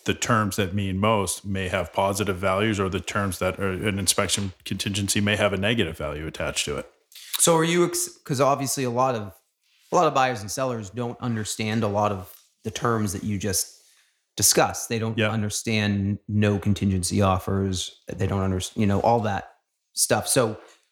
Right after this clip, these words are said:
Speaker 2: how does the process work for a seller? So do they reach out, they say, "I wanna sell my house."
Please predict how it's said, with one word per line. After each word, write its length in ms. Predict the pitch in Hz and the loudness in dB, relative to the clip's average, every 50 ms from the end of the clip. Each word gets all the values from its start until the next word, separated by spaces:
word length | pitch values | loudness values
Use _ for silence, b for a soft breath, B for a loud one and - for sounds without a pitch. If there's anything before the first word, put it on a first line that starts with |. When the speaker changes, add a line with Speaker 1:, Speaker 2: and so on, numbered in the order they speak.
| B _ - | B _ -10
Speaker 2:
how 220 | - 143 156 160 | -2 0 2 2
does 160 | 165 165 127 | 2 0 -2
the 60 | 135 113 | -4 -8
process 520 | - - 143 131 127 - - 117 - - | -6 -2 0 0 0 0 -2 -4 -4 -4
work 260 | 117 110 110 107 - | -2 -4 -4 -4 -4
for 180 | - - 107 101 | -8 -4 -4 -2
a 40 | 95 | 0
seller? 400 | - - 110 107 101 98 95 95 | 0 2 2 2 2 0 0 0
So 180 | - - 110 | 0 0 2
do 100 | 101 110 | 2 2
they 180 | 110 113 113 113 | 2 2 2 2
reach 320 | 107 107 123 120 - - | 2 2 0 0 2 2
out, 260 | 139 135 127 - - - | 2 2 2 0 -2 -4
they 120 | 120 117 | -4 -2
say, 200 | - - 120 120 - | 0 0 -2 0 2
"I 80 | 143 143 | 2 2
wanna 180 | 147 156 151 143 | 2 2 0 0
sell 200 | - 143 131 127 | 0 -2 -2 -2
my 120 | 117 113 | -2 -2
house." 540 | 110 117 113 110 107 98 - - - - | 0 0 0 0 0 -2 -6 -8 -10 -14